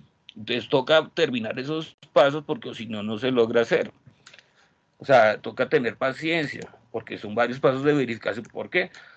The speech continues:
Porque precisamente duró inactivo un cierto tiempo y toca, entonces, eh, sacar otra contraseña, toca luego meterse a otro, otra ventana. Si yo tengo, eh, mi correo de verificación es también Outlook,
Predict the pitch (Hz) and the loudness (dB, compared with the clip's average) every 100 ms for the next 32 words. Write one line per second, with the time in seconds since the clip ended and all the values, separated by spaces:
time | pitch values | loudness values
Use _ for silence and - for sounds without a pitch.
0 | _ 113 104 107 101 107 113 - 127 120 | _ -14 -10 -10 -6 -6 -6 -4 -2 -2
1 | 104 104 101 - 117 117 123 117 123 113 | -4 -8 -8 -6 -4 -4 -4 -4 -6 -2
2 | 143 131 110 - 127 - _ _ _ _ | 4 4 4 -2 -10 -10 _ _ _ _
3 | - 110 - _ - 123 113 123 113 127 | -10 -10 -10 _ 2 4 4 0 -2 -4
4 | 110 - 110 98 104 - 98 98 113 127 | -6 0 2 2 -6 -10 -12 -6 -4 -2
5 | 123 120 127 123 127 117 117 113 110 - | -2 0 0 0 -2 0 0 -2 -6 -8
6 | 110 110 107 123 113 - - 110 110 - | -6 -6 -4 -4 -4 -8 -2 2 2 4
7 | 113 113 113 110 104 _ _ 107 117 123 | 4 6 4 2 -4 _ _ 2 4 6
8 | 117 104 110 110 113 117 101 107 - 113 | 4 0 -2 -2 -4 -6 -6 -10 -6 -6
9 | 110 117 117 110 - _ _ _ _ - | 0 2 2 0 -10 _ _ _ _ -2
10 | 110 110 104 104 107 95 117 107 110 113 | 0 0 0 2 2 0 -2 -2 0 2
11 | 127 131 120 113 - 110 110 - 127 123 | 4 2 2 -2 -2 -4 -4 2 2 4
12 | 131 - 131 127 139 139 120 | 0 2 2 2 2 2 2